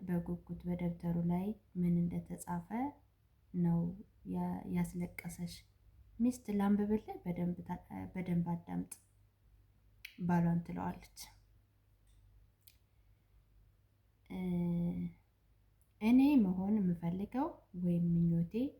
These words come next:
ስማርት ሞባይል ስልክ ነው» ይላል ማለት ነው የተጻፈው። «እኔ የምፈልገው ስማርት ሞባይል ስልክ ነው»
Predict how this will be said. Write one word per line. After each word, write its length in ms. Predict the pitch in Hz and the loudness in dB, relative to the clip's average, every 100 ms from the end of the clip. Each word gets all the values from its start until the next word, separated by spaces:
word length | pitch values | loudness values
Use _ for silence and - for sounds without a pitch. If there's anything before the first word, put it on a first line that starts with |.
| _ - 180 | _ -10 -10
ስማርት 520 | - 180 175 190 _ - - 185 | -4 -2 -2 -2 _ -20 -8 0
ሞባይል 580 | 180 175 170 170 180 202 - - - | 2 2 2 2 0 -4 -12 -20 -14
ስልክ 380 | - 175 - - 170 | -8 -8 -8 -10 -4
ነው» 160 | 170 170 - _ _ _ _ - | -2 -2 -6 _ _ _ _ -2
ይላል 340 | 175 175 196 | -2 0 -2
ማለት 280 | 185 170 175 | -2 -2 -4
ነው 120 | 175 | -4
የተጻፈው። 540 | 170 - - 170 - 175 _ _ _ _ - | -4 -4 -10 -10 -10 -14 _ _ _ _ 0
«እኔ 120 | 202 | 6
የምፈልገው 680 | 233 254 247 190 185 180 262 339 - _ _ _ - | 8 8 6 -2 -4 -4 -6 -6 -14 _ _ _ -6
ስማርት 520 | 170 - 190 262 - - _ _ _ _ _ - 175 175 175 | -6 -4 0 0 -2 -20 _ _ _ _ _ -4 0 2 4
ሞባይል 420 | 185 180 175 170 170 | 4 4 2 2 -2
ስልክ 280 | - 170 - | -12 -16 -8
ነው» 160 | 170 170 | -4 -2